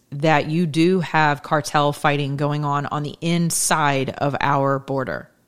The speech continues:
of Texas. So there is that. And I don't know what's going on down there. I have not been there. I am half tempted to actually make my way down there because with,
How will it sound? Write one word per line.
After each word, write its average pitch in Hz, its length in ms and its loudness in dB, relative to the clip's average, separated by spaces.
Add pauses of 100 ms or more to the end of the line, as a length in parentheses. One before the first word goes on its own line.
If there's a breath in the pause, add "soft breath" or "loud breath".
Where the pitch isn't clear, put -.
(640 loud breath)
of 147 160 4
Texas. - 640 -6 (680)
So 151 540 2
there 165 280 2
is 156 280 2
that. - 440 -4 (720 loud breath)
And 165 280 2
I - 160 2
don't 180 100 2
know 135 140 2
what's 147 300 2
going 180 200 2
on 175 160 4
down 170 200 2
there. 170 420 0
I 139 160 0
have 139 180 -2
not 139 300 -4
been 151 160 -2
there. 160 340 0
I 143 140 0
am 139 120 -4
half 175 420 -4
tempted 165 420 -2
to - 120 -6
actually 147 320 -2
make 147 200 -4
my 139 120 -2
way 135 280 -2
down 151 460 2
there 139 260 -2
because 139 440 -2
with, 151 260 0